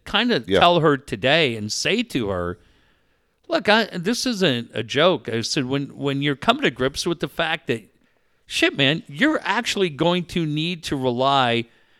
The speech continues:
Speaker 1: as you rely on that asthma medicine,
Speaker 2: Yeah.
Speaker 1: at least for the immediate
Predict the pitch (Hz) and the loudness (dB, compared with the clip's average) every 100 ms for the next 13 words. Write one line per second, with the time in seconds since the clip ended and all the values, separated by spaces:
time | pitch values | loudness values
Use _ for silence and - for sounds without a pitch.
0 | _ _ - 139 143 160 180 180 160 156 | _ _ 2 2 4 0 -2 0 2 2
1 | 143 127 117 143 202 160 123 95 95 92 | 2 2 4 4 4 0 -4 -2 0 4
2 | 107 110 113 143 156 147 269 - - 170 | 4 4 -2 0 0 0 0 0 -2 -2
3 | 143 127 131 151 175 160 135 | 0 -4 -4 -2 0 2 0